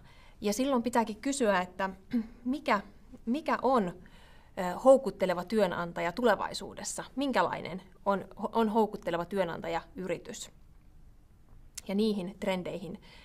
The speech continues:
tänään sitten syvennytään hiukan enemmän. No, tässä tulevaisuustyössä on sellainen piirre,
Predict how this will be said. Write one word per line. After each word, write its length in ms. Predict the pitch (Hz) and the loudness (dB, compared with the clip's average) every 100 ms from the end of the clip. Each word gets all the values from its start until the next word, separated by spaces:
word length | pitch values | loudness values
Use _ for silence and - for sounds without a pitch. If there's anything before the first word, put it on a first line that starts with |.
| - | -14
tänään 320 | - 190 175 170 | -4 -2 0 -2
sitten 320 | 165 - 170 | -6 -8 -8
syvennytään 540 | - - 180 165 160 160 | -8 -4 -4 -4 -6 -8
hiukan 240 | 170 170 175 | -8 -8 -6
enemmän. 480 | 180 - - - - - - - - - - - - - - - - - - - | -6 -6 -12 -20 -20 -20 -20 -20 -20 -20 -20 -20 -20 -20 -20 -20 -20 -20 -14 -4
No, 60 | |
tässä 220 | 226 254 262 | 2 2 2
tulevaisuustyössä 1080 | 320 403 285 185 190 185 - 240 208 - | 4 4 6 2 0 -4 2 2 4 2
on 80 | 190 | 0
sellainen 360 | 262 262 208 185 | 2 2 2 0
piirre, 540 | 247 247 180 - 175 | 0 2 0 -2 -10